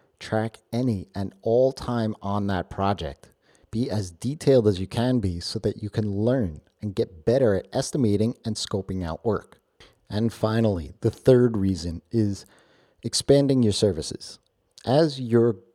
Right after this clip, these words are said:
business grows, you're going to want to expand your services. Sometimes this means expanding into areas of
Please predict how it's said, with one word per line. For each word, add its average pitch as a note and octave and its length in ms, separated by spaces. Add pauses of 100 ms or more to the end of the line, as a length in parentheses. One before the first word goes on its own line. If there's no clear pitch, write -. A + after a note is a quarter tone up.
(120)
business G2 440
grows, E2 800
you're A2 200
going A#2 340
to - 100
want G2+ 400
to - 80
expand G2 520
your G2 100
services. A#2 760 (480)
Sometimes D3 560
this A#2+ 160
means G#2+ 300
expanding A#2 580
into G#2+ 220 (100)
areas G#2 460
of E2 120